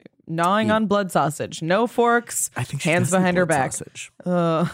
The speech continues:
Speaker 2: Yeah. Or toad in a hole or, like, Bubble and Squeak. I don't know. There's, uh, they
Speaker 1: What
Speaker 2: all
Speaker 1: is Bubble and Squeak?
Speaker 2: Bubble and Squeak is kind of like a Yorkshire pudding type thing.
Speaker 1: I would never.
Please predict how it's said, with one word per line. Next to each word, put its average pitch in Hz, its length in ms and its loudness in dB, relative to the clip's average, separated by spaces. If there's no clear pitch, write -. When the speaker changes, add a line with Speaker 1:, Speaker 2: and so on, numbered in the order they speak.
Speaker 2:
Yeah. 95 360 -4
Or 113 100 -2
toad 135 300 0
in 120 100 2
a 107 60 2
hole 123 680 2
or, 98 280 -4
like, 92 200 -4
Bubble 110 240 0
and 104 140 -2
Squeak. 107 340 -4
I 123 80 -4
don't 120 100 0
know. 87 120 -4
There's, 110 280 -4
uh, 113 340 -10
they 123 160 0
Speaker 1:
What 120 60 4
Speaker 2:
all 113 200 2
Speaker 1:
is - 60 -4
Bubble 220 260 -4
and 202 160 -8
Squeak? - 520 -16
Speaker 2:
Bubble 196 240 0
and 247 120 0
Squeak 170 540 -4
is 117 720 0
kind 311 520 -4
of 311 160 -6
like 277 280 -2
a 226 400 2
Yorkshire 190 460 -2
pudding 196 720 -2
type 175 300 -2
thing. 170 340 -2
Speaker 1:
I 165 420 -2
would 185 240 -6
never. 160 680 -6